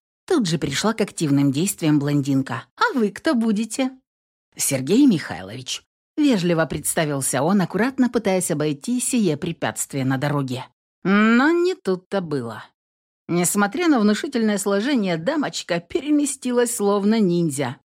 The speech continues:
опять подставляя его метущемуся взгляду обильное содержимое глубокого декольте своего яркого платья.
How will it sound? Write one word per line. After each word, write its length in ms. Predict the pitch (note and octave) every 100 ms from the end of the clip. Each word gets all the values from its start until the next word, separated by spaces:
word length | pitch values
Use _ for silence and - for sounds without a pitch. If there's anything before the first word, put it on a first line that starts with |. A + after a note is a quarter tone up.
| _ - A#4
опять 380 | A4+ F4 F4 -
подставляя 640 | D#4+ - C4+ A#3+ B3 A#3+
его 340 | G3 F#3 G3+
метущемуся 840 | G3 F#3 F3+ F#3+ E3+ D#3+ D#3 C#3 C3+
взгляду 560 | C#3 C#3 D3 G3+ G3 A#3
обильное 520 | G#3+ D#3+ E3 D#3+ F3
содержимое 640 | G#3+ G3+ F#3+ D#3+ D#3+ D#3+
глубокого 540 | D#3 D3+ C#3+ D3+ F3+ E3+
декольте 600 | E3 F3+ G#3 G3+ F3 E3
своего 480 | - F3 E3+ D#3+ D#3+
яркого 540 | D#3 C3 - B2+ B2
платья. 580 | B2 D3 B2 - F2+